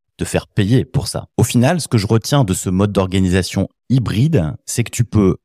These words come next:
un, chercher des partenariats avec des acteurs locaux, en gros, tisser du lien, proposer des solutions adaptées aux entrepreneurs, en gros, de quoi l'économie locale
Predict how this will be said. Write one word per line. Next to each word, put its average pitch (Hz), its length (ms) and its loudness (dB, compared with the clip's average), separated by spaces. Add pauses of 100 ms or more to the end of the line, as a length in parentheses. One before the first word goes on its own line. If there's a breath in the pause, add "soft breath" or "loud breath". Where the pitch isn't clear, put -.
(160)
un, 120 340 2
chercher - 380 -4
des 98 100 2
partenariats 92 580 0
avec 78 280 -4
des 78 160 -4
acteurs 80 260 -2
locaux, 87 380 0 (140)
en 87 100 -2
gros, 87 380 0
tisser - 280 -8
du 78 120 -4
lien, 127 220 0 (300)
proposer 135 540 2
des 101 100 0
solutions 101 520 -2 (100)
adaptées 104 420 0
aux 90 120 0
entrepreneurs, 107 760 -2 (140)
en 95 80 2
gros, 101 300 0
de 92 120 -2
quoi 147 440 2 (420)
l'économie 107 440 4
locale 101 500 0